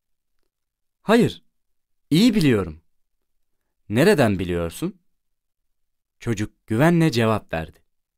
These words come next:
"Çünkü bu dünyada kimse size benzemez." Çelik gözler bulutlandı. O sessiz kafanın içinden kim bilir ne düşünceler geçti o anda.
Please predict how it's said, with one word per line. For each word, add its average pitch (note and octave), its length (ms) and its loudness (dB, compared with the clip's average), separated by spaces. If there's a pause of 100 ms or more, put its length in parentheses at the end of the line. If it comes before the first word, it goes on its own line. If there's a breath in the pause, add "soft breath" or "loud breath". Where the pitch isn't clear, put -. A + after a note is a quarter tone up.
(1080)
"Çünkü C#3 540 -4
bu F3+ 140 0
dünyada G2+ 520 0
kimse A3 520 0
size A#2+ 440 -2
benzemez." F2+ 680 -4 (1600)
Çelik C#3 380 -4
gözler G2+ 500 -6
bulutlandı. E2+ 640 -10 (840)
O F#3+ 100 -2
sessiz D#3 560 -6
kafanın C#3 400 -2
içinden G#2+ 500 -4
kim A3+ 400 -2
bilir D#3+ 240 0
ne C#3+ 200 0
düşünceler F#2 500 -6
geçti F2 360 -12
o E2+ 120 -8
anda. E2 360 -10